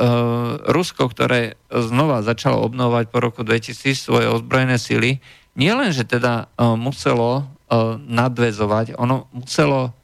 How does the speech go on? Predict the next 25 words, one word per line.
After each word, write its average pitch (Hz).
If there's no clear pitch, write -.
vyvinúť 143
úplne 165
niečo 156
nové, 147
pretože 131
tie 120
staré 151
princípy 131
Američania 110
a 107
Západ 104
už 101
poznali. 98
E, -
to 120
boli 113
rôzne 110
radary, 127
to 110
boli 107
rôzne 101
rakety, 127
to 120
boli 110
rôzne 104